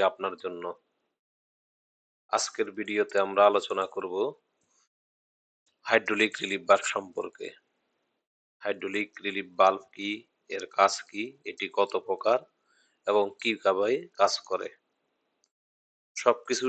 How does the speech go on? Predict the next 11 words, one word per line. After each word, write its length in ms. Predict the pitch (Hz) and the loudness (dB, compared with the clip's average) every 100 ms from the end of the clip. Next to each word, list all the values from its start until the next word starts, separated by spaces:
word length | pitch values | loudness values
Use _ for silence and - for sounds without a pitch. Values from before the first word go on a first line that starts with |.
| 113 | -4
ডিটেইলসে 460 | 104 107 104 - 117 - | 2 2 2 0 0 2
সহজ 220 | 101 101 98 | 0 0 0
ভাষা 200 | 98 104 | 0 2
ব্যাখ্যা 280 | 95 - 101 - | 2 0 -8 -6
করব, 200 | 92 90 95 - - | -6 -4 -6 -6 -2
তাই 140 | 95 95 | -2 -2
ভিডিওটি 340 | 90 95 92 98 | -4 -4 -2 -4
শেষ 120 | 92 - | -4 -8
পর্যন্ত 360 | - 85 92 90 92 | -8 -14 -12 -6 -6
দেখুন। 260 | 87 - 95 92 _ _ _ _ _ _ _ _ _ _ _ - | -6 -12 -20 -20 _ _ _ _ _ _ _ _ _ _ _ -16
হাইড্রোলিক 480 | 123 120 117 117 | -12 -2 2 2